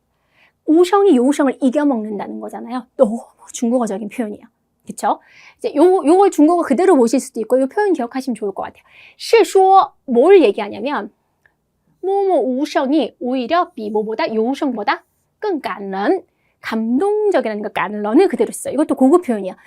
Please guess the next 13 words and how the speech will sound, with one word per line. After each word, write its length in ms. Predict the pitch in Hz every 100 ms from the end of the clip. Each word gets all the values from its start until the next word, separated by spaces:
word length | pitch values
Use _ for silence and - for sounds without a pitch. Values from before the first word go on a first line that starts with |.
| - - 262
여러분이 600 | 339 415 403 415 254 -
순화시켜서 760 | - - 466 494 480 - 381 359
편하게 480 | - 427 453 453 359
말을 300 | 202 226 262
풀 160 | 415
수 140 | 392 277
있지만 420 | 196 226 294 262
완전 460 | 220 233 294 359 311
서면어적인 840 | - 427 440 427 370 240 277 311 -
딱 160 | 392
스탠다드한 560 | - - 392 339 277 262
중국인의 640 | 262 269 247 302 381 381 302
문장으로 600 | 220 214 220 220 370